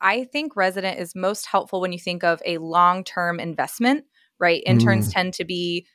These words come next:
Speaker 1: spring semester, fall semester, summer interns. Residents are typically around for one to two years.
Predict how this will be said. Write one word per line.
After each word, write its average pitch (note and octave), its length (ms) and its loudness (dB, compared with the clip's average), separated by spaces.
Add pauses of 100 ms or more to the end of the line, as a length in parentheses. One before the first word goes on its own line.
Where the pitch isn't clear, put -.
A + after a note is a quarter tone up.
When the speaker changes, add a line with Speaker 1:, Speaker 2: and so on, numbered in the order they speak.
(200)
Speaker 1:
spring C4 400 2
semester, A#3 600 2
fall A#3 300 4
semester, G#3+ 640 -2
summer A#3 480 4
interns. G3+ 720 -2 (360)
Residents C#4 560 2
are G3+ 80 0
typically G#3 540 -2
around D#3+ 560 2
for D#3+ 580 -2
one F3 380 -4
to E3+ 140 -12
two F3 260 -8
years. C#3 720 -10